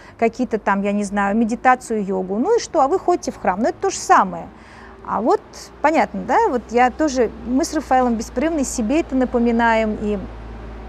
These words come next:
также наших деток, э, учим в школе, везде. Не забывайте, что вы христиане. Как, не подражайте, если вы знаете, что это грешно или что нельзя это делать. Все девочки делают, а вы не делаете, потому что вы понимаете, что вы так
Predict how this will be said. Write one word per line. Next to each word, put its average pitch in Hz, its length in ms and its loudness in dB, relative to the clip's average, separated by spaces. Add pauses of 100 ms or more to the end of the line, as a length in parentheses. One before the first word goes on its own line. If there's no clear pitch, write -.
(360)
также 220 240 4
наших 226 340 0
деток, 247 380 0
э, 185 520 -2
учим 240 280 -2
в - 60 -10
школе, 262 400 2
везде. 214 340 -2
Не 202 100 -2
забывайте, 277 540 2
что - 160 -10
вы 233 120 -4
христиане. 226 680 -4 (460)
Как, 226 100 0 (220)
не 269 240 4
подражайте, 302 680 2 (120)
если 247 240 -4
вы 254 100 0
знаете, 277 380 0
что - 160 -6
это 240 180 -4
грешно 233 480 -2
или 185 140 -6
что - 180 -8
нельзя 247 420 2
это 233 160 -4
делать. 180 360 -4 (320)
Все - 260 4
девочки 277 460 0
делают, 185 360 -6
а 240 120 4
вы 359 100 0
не 359 140 -2
делаете, 220 640 -2 (160)
потому 226 280 -2
что 247 200 -4
вы 269 120 -2
понимаете, 269 580 2
что - 180 -8
вы 220 80 -2
так 208 180 -4